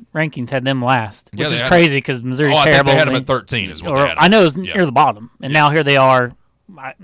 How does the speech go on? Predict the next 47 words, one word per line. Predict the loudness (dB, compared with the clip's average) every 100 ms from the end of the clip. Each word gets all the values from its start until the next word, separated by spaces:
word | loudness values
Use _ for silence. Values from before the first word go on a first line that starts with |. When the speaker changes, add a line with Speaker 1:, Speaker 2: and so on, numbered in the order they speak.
| -4
Speaker 1:
right | 2 2
at | 0
the |
top. | -6 -6 -6 _ _ _ -14
Speaker 2:
Like, | -12 -12 _ _ _ -6
they're | -6
probably | -6 -4 -2 -2 -4
gonna | -4
be, | -4 -4 -6 -10 -14 -16 -12
I |
don't | -10
know, | -10 -6
I've | -6
not | -6 -8
looked | -10 -12
at |
bracketology | -10 -10 -10 -10 -8 -8 -8
lately, | -10 -10 -12 -14 _ _ _ _
and | -16 -12
we'll | -12 -12 -16 -16
get | -14
into | -12 -8
that | -8 -10
here. | -8 -4
Speaker 1:
I, | -4 -2
I | -4
glanced | -2 -2 -4 -4
at | -6
it |
just | -6 -6
to |
see | -4
where | -4
we | -2 -2
were. | -2 -2
They | -2
still | -2 -2
had | -2
us | -4 -12
as | -20
a | -10
two. | -4 -4 -6 -10 -18 _ _ _ _
You | -12
know. | -10 -10
Speaker 2:
That's | -8 -8 -8
not | -10 -12
surprising. | -14 -12 -12 -16